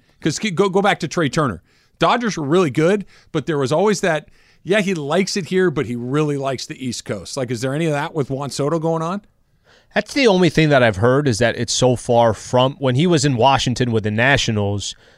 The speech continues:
Speaker 2: it was much closer to home for him, than being all the way down on the West Coast.
Speaker 1: All right,
Speaker 2: So.
Speaker 1: more, more dumb stuff coming up in just a second, but I wanna remind you again about what we got going on with Rotolo Chevrolet and Capozio Buick G M C. We're teaming up to recognize ten high school juniors and seniors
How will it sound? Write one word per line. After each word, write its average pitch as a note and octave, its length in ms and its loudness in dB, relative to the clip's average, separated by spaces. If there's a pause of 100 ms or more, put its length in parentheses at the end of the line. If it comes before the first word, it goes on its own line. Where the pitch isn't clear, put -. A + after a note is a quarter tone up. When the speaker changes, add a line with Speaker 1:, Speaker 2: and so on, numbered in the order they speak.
(120)
Speaker 2:
it D#3+ 80 2
was D3+ 200 4
much E3 260 6
closer D#3 340 4
to A#2 100 4
home C#3 260 4
for G#2+ 180 -2
him, G2 320 -4 (480)
than A2+ 180 0
being A2 460 2 (200)
all A2+ 120 2
the G#2+ 80 2
way G#2 100 2
down G2+ 220 0
on G2 80 -2
the F#2 60 -4
West F#2 240 -6
Coast. - 400 -8
Speaker 1:
All C3 100 4
right, C3+ 140 2
Speaker 2:
So. D3 100 -2
Speaker 1:
more, D#3 300 2
more D3+ 160 2
dumb D3+ 200 0
stuff D3+ 220 0
coming D3 200 0
up C#3+ 140 -2
in C3 60 -2
just C3 200 -2
a C3 40 -6
second, C3+ 240 -2
but C3+ 80 -2
I C3+ 40 0
wanna D#3+ 220 0
remind D#3 400 -2
you F#3 120 0
again D#3+ 360 -2
about C#3+ 220 -2
what D3 140 -2
we C#3 80 0
got C#3 180 0
going C#3 220 0
on D3+ 180 -2
with C#3+ 120 -4
Rotolo C#3 360 0
Chevrolet D3 640 0 (360)
and D3 240 2
Capozio D#3+ 500 2
Buick D3+ 340 2
G E3 240 0
M C#3 160 0
C. G#3 400 2 (280)
We're D3+ 120 0
teaming G3+ 340 4
up F#3 140 2
to E3 100 0
recognize D3+ 720 0
ten G3 300 0
high F3 140 2
school E3 240 0
juniors C#3 360 0
and A#2+ 100 -2
seniors G#3+ 480 2